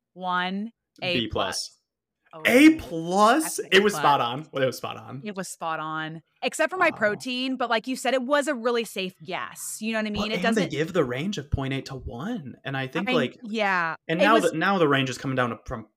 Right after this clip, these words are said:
Speaker 2: you know, point eight to point seven to one, but, like, that's not leading you astray. It's not wrong. It's just, like,
Speaker 1: Yeah.
Speaker 2: maybe it's overkill, but it's not a bad thing, you know?
Speaker 1: And the,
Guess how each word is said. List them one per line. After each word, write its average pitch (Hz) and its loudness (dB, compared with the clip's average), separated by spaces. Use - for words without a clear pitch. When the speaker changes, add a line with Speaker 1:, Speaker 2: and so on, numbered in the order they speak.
Speaker 2:
you - -8
know, 107 -8
point 123 -6
eight 117 -6
to 127 -12
point 120 -6
seven 131 -8
to 175 -6
one, 190 -4
but, 156 -2
like, 165 2
that's 180 0
not 262 0
leading 214 0
you 190 2
astray. 160 2
It's - -8
not 226 -2
wrong. 127 -2
It's 156 -4
just, 170 -4
like, 165 2
Speaker 1:
Yeah. 135 -8
Speaker 2:
maybe 160 0
it's 214 -2
overkill, 214 2
but 185 0
it's 165 -6
not 226 -2
a - -6
bad 185 2
thing, 107 -4
you 123 -4
know? 123 -2
Speaker 1:
And 277 2
the, 277 -2